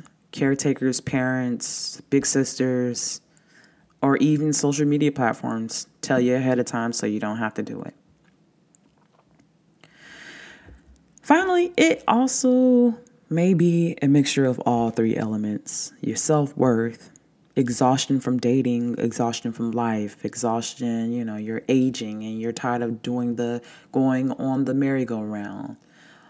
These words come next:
And sometimes you just simply don't know any better, better, so you just do,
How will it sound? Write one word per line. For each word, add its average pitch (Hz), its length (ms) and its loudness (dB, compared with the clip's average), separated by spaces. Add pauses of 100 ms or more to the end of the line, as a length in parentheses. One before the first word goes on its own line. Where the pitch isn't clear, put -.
(280)
And 117 480 0
sometimes 123 960 -2
you 123 60 -2
just 127 220 -4
simply 127 420 0
don't 117 320 -2
know 135 160 0
any 147 160 2
better, 139 480 0
better, 143 400 2
so 139 160 -4
you 139 80 2
just 127 400 -4
do, 139 560 2